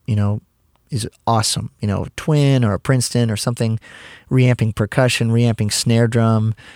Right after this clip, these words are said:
I mean, there's a lot of cool things you can do, uh, with reamping, and it's really up to you. It's, it's, it's so open, and it's such a,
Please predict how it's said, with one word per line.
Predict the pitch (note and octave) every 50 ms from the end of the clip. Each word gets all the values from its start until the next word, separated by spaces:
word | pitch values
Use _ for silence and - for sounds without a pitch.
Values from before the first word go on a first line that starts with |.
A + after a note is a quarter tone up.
| - - - _ _ -
I | - A#2+
mean, | A2+ A2+ A2+ A2+
there's | B2 D3 D#3+ D#3
a | C#3+
lot | B2+ B2 B2+ B2 A#2+ A#2+
of | A2+ -
cool | - - A#2+ G#2+
things | - A#2+ A2+ A2+ A2 G#2+
you | A2+ G2+
can | - - G2+ F#2+
do, | G2+ B2+ C#3+ C3+ A2 G2 G2 G2 G2 - _ - - - - - _ _ _
uh, | - A#2 A2+
with | G#2+ A2 A2+ - -
reamping, | C3+ C#3 E3+ F3 F#2+ E2 D#2+ - D#2 B1 A1+ - - -
and | F#2+ A2 A2 G#2+
it's | A2 G#2 - - - - -
really | - B2 A#2 B2+ D3+ F#3 A3 C4+ - C3+ B2+ A#2+ E2+
up | - B2+ B2+ -
to | - C3
you. | A#2+ A#2+ C3+ E3+ G#3 D#3 F2+ E2 C#2+
It's, | D#2 G2+ - - -
it's, | - - A#2 G#2+ - - - -
it's | B2+ A2+ -
so | - - - C3+ C3+ D3+ C#3 - -
open, | C3+ D3 C3+ - - A2 G#2+ G#2+
and | - A2 A2
it's | A2+ G2 -
such | - - - C3 B2 - - -
a, | A#2 A#2 A2+ A2 G#2+